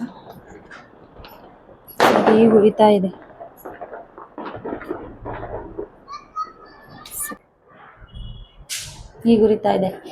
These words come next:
ಈ ತರ ದೀಪ ತಂದ್ರೆ ಗ-, ಏನು ಗಾಳಿಗೆ ಆರೋಗೋದು ಇಲ್ಲ, ಎಷ್ಟು ಗಾಳಿ ಬೀಸಿದ್ರೂ ಉರಿತಾನೆ ಇರುತ್ತೆ. So ನಾನು ಅದಕ್ಕೆ ಇದೇ ತರ ದೀಪ ಬೇಕು ಅಂತ ಹೇಳಿದ್ದೆ ನಾನು. ನಾನು ಹೋದಾಗ ಸಿಕ್ಕಿರ್ಲಿಲ್ಲ ನನಗೆ ಎಷ್ಟೊಂದ್ ದೀಪಗಳು, ನೋಡಿ ವೆರೈಟಿ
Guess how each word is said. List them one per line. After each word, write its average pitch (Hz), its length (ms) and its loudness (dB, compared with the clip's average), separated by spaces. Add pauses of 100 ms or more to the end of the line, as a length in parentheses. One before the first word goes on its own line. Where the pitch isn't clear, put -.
(180)
ಈ 269 120 8
ತರ 277 100 10 (100)
ದೀಪ 254 160 2 (120)
ತಂದ್ರೆ 240 260 8
ಗ-, 240 100 6 (320)
ಏನು 220 140 10 (140)
ಗಾಳಿಗೆ 226 640 8 (400)
ಆರೋಗೋದು 202 520 4
ಇಲ್ಲ, 175 100 -2 (960)
ಎಷ್ಟು - 200 -8
ಗಾಳಿ 214 240 8
ಬೀಸಿದ್ರೂ 208 560 0
ಉರಿತಾನೆ 196 460 0
ಇರುತ್ತೆ. 190 280 -6 (920)
So 214 80 -2 (100)
ನಾನು 202 160 4
ಅದಕ್ಕೆ 202 300 6
ಇದೇ 226 200 10
ತರ 226 100 8 (140)
ದೀಪ 208 180 0 (120)
ಬೇಕು 202 240 -2
ಅಂತ 202 120 0 (120)
ಹೇಳಿದ್ದೆ 202 360 4 (100)
ನಾನು. 190 180 4 (840)
ನಾನು 240 200 12 (220)
ಹೋದಾಗ 214 320 8 (160)
ಸಿಕ್ಕಿರ್ಲಿಲ್ಲ 240 480 8 (120)
ನನಗೆ 196 280 -2 (100)
ಎಷ್ಟೊಂದ್ 202 340 -2
ದೀಪಗಳು, 196 380 0
ನೋಡಿ 185 180 0
ವೆರೈಟಿ 190 320 6